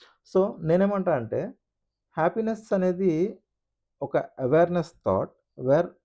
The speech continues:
we can, uh, find that by using our awareness. ఓకే. Um,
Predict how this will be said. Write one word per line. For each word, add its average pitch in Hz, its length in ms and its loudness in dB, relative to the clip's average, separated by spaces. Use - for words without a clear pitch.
we 143 60 -6
can, 156 200 -2
uh, 107 160 -8
find 143 280 -2
that 165 160 -2
by 123 100 2
using 147 220 -4
our 127 140 -2
awareness. 107 380 -2
ఓకే. 113 200 -8
Um, 123 380 -4